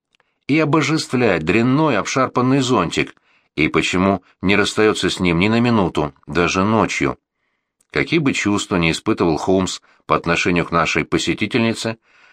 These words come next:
они исчезли перед лицом любопытной загадки. «А, так ваш муж в буквальном смысле обожает свой зонт?» «Разве я этого не сказала?»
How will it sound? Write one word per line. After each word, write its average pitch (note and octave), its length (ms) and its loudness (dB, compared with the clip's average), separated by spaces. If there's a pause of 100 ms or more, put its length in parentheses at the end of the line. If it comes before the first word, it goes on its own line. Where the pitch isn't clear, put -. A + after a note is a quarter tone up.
они E3 340 2
исчезли D#3 400 0
перед B2 240 0
лицом C3 400 0 (280)
любопытной B2+ 600 2
загадки. D#2+ 600 0 (420)
«А, E2 460 2 (420)
так - 200 -4
ваш G2+ 260 0
муж G#2 320 -2 (280)
в D#2 140 -8
буквальном A#2 600 0
смысле E3+ 440 -2
обожает F2 420 2
свой F2 260 2
зонт?» D#2 340 0 (720)
«Разве D2+ 380 0
я D2+ 100 4
этого D2 180 0
не D#2 140 0
сказала?» F#2 580 -2